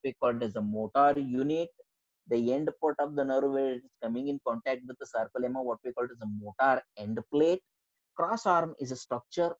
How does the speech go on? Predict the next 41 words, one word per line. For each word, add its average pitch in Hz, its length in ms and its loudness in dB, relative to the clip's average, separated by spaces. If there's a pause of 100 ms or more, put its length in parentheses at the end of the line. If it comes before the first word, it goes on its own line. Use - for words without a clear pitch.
(140)
of 147 260 0
the 196 60 -2
myosin, 117 720 0 (280)
the 127 100 2
connection 151 580 0
developing 135 800 2
between 127 580 -4
the 120 140 2 (100)
head 139 220 -4
of 170 220 2
the 185 100 6
myosin 127 720 2 (320)
and 131 240 0
the - 160 0
part 131 260 4
of 156 160 2
the 143 100 2 (120)
actin 117 540 0
is 107 280 -4
called 113 220 4
as 107 180 0 (140)
cross 135 340 2
bridge. 113 500 -6
Question 131 260 -6
number 143 260 2
forty-eight, 147 560 2 (360)
answer 127 380 0
is 127 300 4
C, 120 240 4
students. 98 640 -6 (380)
Now 135 100 4
we'll 139 100 6
move 143 140 2
to 139 60 0
the 123 80 2
next 123 260 -2
question, 160 360 -2
that 131 140 2
is 117 140 -4
question 151 360 -4
number 151 320 0